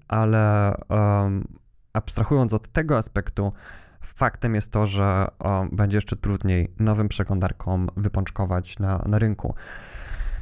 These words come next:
Bo, em, częścią tej polityki ma być to, że Google chce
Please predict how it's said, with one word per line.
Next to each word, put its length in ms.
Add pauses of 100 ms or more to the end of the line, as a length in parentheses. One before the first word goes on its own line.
(200)
Bo, 480 (180)
em, 360 (360)
częścią 300
tej 100
polityki 420
ma 100
być 220
to, 160
że 140
Google 380
chce 640